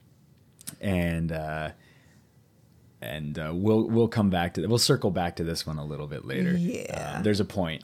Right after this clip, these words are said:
Speaker 1: I promise. It's just, um, it happened. So anyway. <laughs>
Speaker 2: And I will also be looking for any possible excuse to use that sentence this week, ever,
Speaker 1: Uh,
Speaker 2: at all.
Speaker 1: yes.
Speaker 2: Glutes
Speaker 1: Uh,
Speaker 2: before
Speaker 1: obviously,
Speaker 2: suits.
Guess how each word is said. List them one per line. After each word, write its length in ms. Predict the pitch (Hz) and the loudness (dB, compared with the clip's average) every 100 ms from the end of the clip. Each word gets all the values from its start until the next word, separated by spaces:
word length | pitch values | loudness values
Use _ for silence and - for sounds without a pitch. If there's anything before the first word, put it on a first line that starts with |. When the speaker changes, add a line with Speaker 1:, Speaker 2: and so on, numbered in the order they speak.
| - | -6
Speaker 1:
I 140 | 85 | -6
promise. 520 | - 78 71 - - - | -6 -8 -8 -10 -12 -8
It's 200 | 85 - | -4 -4
just, 380 | 82 73 - - _ - - - _ 60 | -4 -8 -10 -12 _ -20 -20 -20 _ -18
um, 340 | 60 53 - - - - - | -16 -16 -16 -18 -18 -20 -14
it 80 | - | -12
happened. 320 | 67 - - - - - - | -12 -14 -16 -18 -20 -20 -14
So 140 | - 90 | -4 -2
anyway. 320 | 80 78 135 | -2 -2 -4
<laughs> 60 | - - _ _ _ _ | -4 -14 _ _ _ _
Speaker 2:
And 120 | 185 208 | 0 2
I 80 | |
will 180 | 202 196 | 4 4
also 280 | 170 180 196 | 2 2 -2
be 120 | 180 | 0
looking 260 | 175 170 175 | -2 -2 -6
for 400 | - 170 151 - _ - | -2 -2 -2 -4 _ 0
any 240 | 202 214 | 4 4
possible 460 | 202 185 180 - 165 | 2 2 2 0 -4
excuse 560 | - - 160 - - - _ _ - | -4 -6 -6 -4 -6 -8 _ _ -6
to 140 | 190 | -2
use 240 | 196 175 | -2 -2
that 180 | 170 - | -2 -2
sentence 300 | - - 165 | -4 -4 -6
this 180 | 165 - | -6 -6
week, 420 | 156 147 - - _ _ _ _ _ _ - | -6 -10 -14 -20 _ _ _ _ _ _ 0
ever, 280 | 185 - - | 0 0 0
Speaker 1:
Uh, 80 | 147 | 2
Speaker 2:
at 100 | 127 | 4
all. 280 | - - - 87 85 - | 2 -2 -6 -10 -8 -6
Speaker 1:
yes. 440 | 58 - - - _ - 170 | -6 -4 -4 -6 _ -16 -4
Speaker 2:
Glutes 200 | 98 87 | 0 0
Speaker 1:
Uh, 40 | |
Speaker 2:
before 140 | - 92 | 2 2
Speaker 1:
obviously, 420 | 95 90 87 85 | 2 2 0 -2
Speaker 2:
suits. 140 | - | -4